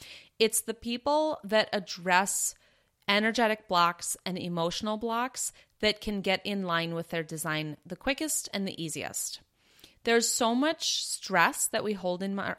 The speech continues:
in our bodies that contributes to living out of alignment.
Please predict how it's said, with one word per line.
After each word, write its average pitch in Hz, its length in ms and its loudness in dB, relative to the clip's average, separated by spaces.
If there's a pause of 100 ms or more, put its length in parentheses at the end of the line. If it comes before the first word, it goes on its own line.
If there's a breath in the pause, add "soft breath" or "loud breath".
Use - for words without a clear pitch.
(140)
in 196 180 0
our 185 140 4
bodies 190 580 0 (140)
that 190 480 2
contributes 214 800 -4 (160)
to 190 560 -2 (640 soft breath)
living 208 460 2
out 180 200 2
of 180 120 0
alignment. 160 760 -6